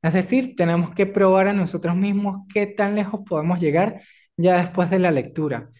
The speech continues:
Tenemos que producir, ¿sí? No solamente que lo reconocí, lo entendí, no, yo tengo que producir. Tengo que empezar a usar todo ese conocimiento y este vocabulario.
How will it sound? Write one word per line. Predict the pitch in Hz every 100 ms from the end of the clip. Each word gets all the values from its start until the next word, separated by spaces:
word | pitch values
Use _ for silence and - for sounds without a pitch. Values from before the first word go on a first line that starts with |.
| _ _
Tenemos | 156 165 165
que | - 175
producir, | 180 185 160 131 165 143
¿sí? | - 208 233 - - _
No | 180
solamente | 170 190 185 190 202 202
que | 190
lo | 143 143
reconocí, | 139 135 143 143 - 196
lo | 202
entendí, | 202 190 156 160 220
no, | 208 151 139 139
yo | 135
tengo | 147 151
que | 151
producir. | 170 180 175 147 120 - 143 - - _ _ _ _ _ _
Tengo | 147 151
que | 147
empezar | 160 160 160 - 170
a | 165
usar | - 165 170
todo | 185 180
ese | 175 180
conocimiento | 190 160 143 143 156 190 190 226 226 - -
y | 151
este | 143 156
vocabulario. | 151 147 123 117 113 110